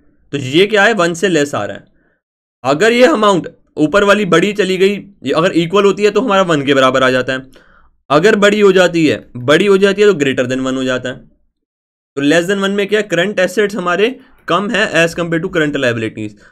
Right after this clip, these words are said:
But अभी हमने बात करी पॉजिटिव में क्या होता है, करंट एसेट्स ज्यादा होने चाहिए करंट लायबिलिटीज से, तो ये ऑप्शन भी गलत हो जाएगा।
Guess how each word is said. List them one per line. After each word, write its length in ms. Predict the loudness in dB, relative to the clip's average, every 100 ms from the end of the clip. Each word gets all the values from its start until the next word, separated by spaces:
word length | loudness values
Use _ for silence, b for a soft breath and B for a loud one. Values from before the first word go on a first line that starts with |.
| b
But 120 | -4
अभी 200 | -2 0
हमने 220 | -2 -2 -2
बात 220 | -2 -2
करी 160 | -4
पॉजिटिव 440 | -6 -6 -6 -6 -6
में 160 | -6
क्या 100 | -4
होता 200 | -4 -2
है, 60 | -4
करंट 280 | -4 -4 -4
एसेट्स 240 | -8 -6
ज्यादा 220 | -4 -4
होने 120 | -4 -6
चाहिए 160 | -8
करंट 240 | -6 -6 -4
लायबिलिटीज 520 | -6 -6 -10 -10 -14
से, 160 | -16
तो 460 | -20 -20 _ _ -8
ये 140 | -2
ऑप्शन 320 | -2 -2 -8 -8
भी 100 | -6
गलत 200 | -6 -6
हो 80 |
जाएगा। 360 | -6 -8 -10 -16